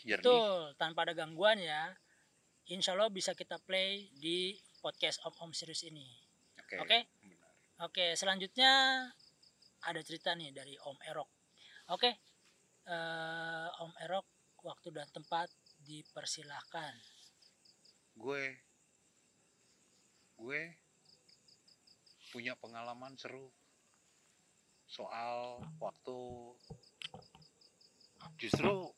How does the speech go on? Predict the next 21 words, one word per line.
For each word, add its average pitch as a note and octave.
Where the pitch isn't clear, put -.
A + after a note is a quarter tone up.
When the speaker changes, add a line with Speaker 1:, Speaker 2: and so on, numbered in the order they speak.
Speaker 1:
pengalaman A2+
serunya A#2
itu F3
yang G2+
kita -
alami G#2
waktu C3
kita C#3
bertualang, B2
Bra. -
Speaker 2:
Waduh, F3+
yang F#3+
mana C4+
tuh? E3+
Speaker 1:
Pulau G2+
Seribu. A2+
Speaker 2:
Oh, A#3
itu A#3
sudah F#3+
lama F3+
sekali. F3+